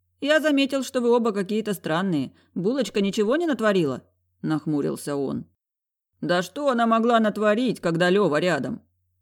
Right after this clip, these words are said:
Тут же вступился отец в защиту своей любимицы. "Все в порядке, дядя Максим", попытался я успокоить его.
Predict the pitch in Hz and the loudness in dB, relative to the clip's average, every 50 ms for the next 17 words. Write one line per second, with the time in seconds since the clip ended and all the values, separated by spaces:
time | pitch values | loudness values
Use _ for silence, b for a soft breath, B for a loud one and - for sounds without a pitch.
0 | _ _ _ - 190 170 123 131 135 - - 160 151 - 160 147 139 147 - 139 | _ _ _ 0 0 0 0 -4 -8 -8 -8 -8 -6 -4 -4 -4 -4 -6 -6 -6
1 | 139 139 - 170 170 156 - - _ _ - 170 170 190 170 165 - - 147 - | -6 -6 -4 -4 -4 -4 -4 -10 _ _ -8 -4 -2 -2 -2 -2 -4 -6 -6 -6
2 | 143 135 - 139 143 135 139 135 131 156 151 - 135 127 127 127 - - - - | -6 -8 -6 -6 -4 -4 -4 -2 -4 -4 -4 -4 -4 -4 -4 -6 -8 -12 -16 -16
3 | - _ _ _ _ _ _ _ _ _ _ _ _ _ - - 196 196 175 - | -18 _ _ _ _ _ _ _ _ _ _ _ _ _ -8 -4 -4 -4 -2 0
4 | 202 190 185 190 175 151 - - 151 139 143 151 160 143 139 135 135 127 - - | 0 2 2 2 0 -2 -4 -6 -6 -2 0 0 0 0 0 -2 -4 -4 -6 -8
5 | - 135 135 131 - _ _ _ _ 151 151 - 160 165 - 139 131 127 - 147 | -8 -8 -8 -10 -12 _ _ _ _ -4 -4 -2 -4 -4 -4 -6 -6 -6 -4 -4
6 | 139 135 131 127 - - 151 147 - 147 131 131 117 - 135 131 117 123 104 | -4 -4 -4 -6 -8 -12 -12 -10 -8 -6 -6 -6 -6 -6 -8 -8 -8 -8 -12